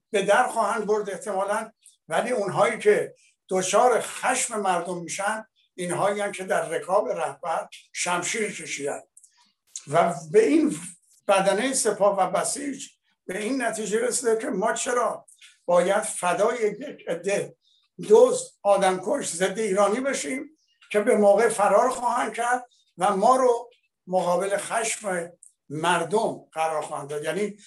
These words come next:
به جای اینکه مردم از اونها انتقام بگیرن، از ما انتقام بگیرن. اینه که روز به روز درصد کسایی که در نیروهای انتظامی و نیروهای انتظامی بیشتر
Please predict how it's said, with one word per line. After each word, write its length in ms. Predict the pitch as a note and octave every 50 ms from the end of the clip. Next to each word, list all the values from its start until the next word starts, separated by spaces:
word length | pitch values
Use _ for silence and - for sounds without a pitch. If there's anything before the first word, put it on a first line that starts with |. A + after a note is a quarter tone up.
| - - - - -
به 120 | F3 F3
جای 140 | E3+ F#3 G#3
اینکه 200 | A3 G#3 E3+ F#3
مردم 340 | A3 A3 F#3 E3+ E3+ G#3+ A#3
از 180 | A3 F#3+ - F3+
اونها 140 | F#3 F#3
انتقام 380 | F3+ E3+ - F3 F3+ E3+ E3 E3
بگیرن، 300 | E3+ D#3+ - E3+ F#3+ -
از 300 | C3 - F3+ - C#3+ F3+
ما 320 | F#3 G3+ A3 - - - _ _ _ _ -
انتقام 420 | - D#3 D3 D3+ E3 D#3 D#3 C#3+ C#3
بگیرن. 400 | C#3+ C#3 C3+ C3 B2 - - _ _ _ _ _ _ - _ -
اینه 220 | - G#3 G#3 A3+
که 360 | G#3+ A3 A#3+ A#3+ A#3 A#3+ - - _ _ _ _ _ -
روز 480 | F#3 F3+ F#3 G#3+ B3 C4 B3+ A3 F3 F3
به 100 | A3 G3+
روز 240 | G#3 A3+ G#3+ -
درصد 480 | F#3 G#3 F3+ E3+ - - A3+ A3+ A#3+ B3
کسایی 460 | - - G3 G3 - G3+ A3+ A3 A3
که 120 | - G#3 -
در 260 | - F#3 F3 E3+ E3+
نیروهای 420 | F3+ F3+ F3 F3+ E3+ E3+ G3+ G3+
انتظامی 800 | G3+ G#3+ F#3+ F3 - - - E3 F3 E3+ F3 F#3 G3+ G3 F#3 - _ _ _ _ _ _ _ _ _ _ -
و 180 | F3+ G3+ G3+ - - - _ _ _ _ _ _ _ - _ _ _ _ _ -
نیروهای 460 | F#3+ D#3+ D3 D3+ D3+ D3+ D3+ E3+ G3
انتظامی 400 | F#3+ - F#3 E3+ D3+ D#3 F3 G3+
بیشتر 560 | G3+ F3+ E3+ - - F#3+ F#3+ A3 A3+ A3 -